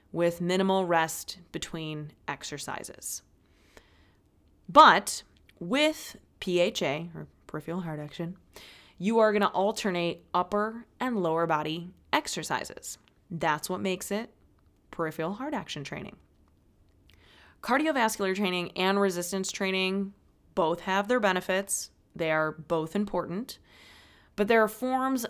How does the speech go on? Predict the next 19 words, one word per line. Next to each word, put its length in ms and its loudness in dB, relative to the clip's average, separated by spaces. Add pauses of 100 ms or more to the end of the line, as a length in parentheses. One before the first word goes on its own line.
of 240 6
resistance 760 0
or 80 -2
strength 400 -2
training 560 -4
that 240 2
can 140 -6
be 180 -6
just 560 -2
as 160 -2
beneficial 880 -2 (400)
as, 220 2
say, 600 0
like, 160 -20
jogging 800 2
or 140 -10
riding 340 0
a 40 -4
bike, 640 -2